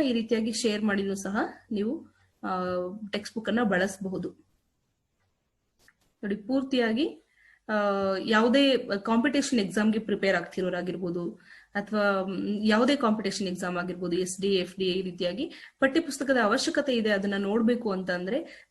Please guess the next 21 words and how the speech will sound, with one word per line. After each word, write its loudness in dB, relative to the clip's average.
ನಿಮ್ 8
ಹತ್ರ 6
ಟೆ-, 0
ಟೆಕ್ಸ್ಟ್ -2
ಬುಕ್ -2
ಇರೋದಿಲ್ಲ. 2
ನಾವು 2
ಯಾರೋ 2
ನಮ್ಮ, 2
ವ-, 0
ಆ, 4
ಅಂದ್ರೆ 2
ನಮ್ಮ 2
ಮನೆ 4
ಸುತ್ತಮುತ್ತಲ 0
ಇರೋನವ್ರನ್ನ 0
ಕೇಳ್ಬೇಕಾಗತ್ತೆ 0
ಟೆಕ್ಸ್ಟ್ -6
ಬುಕ್ -6
ಇದೆಯಾ 0
ಅಂತ. -6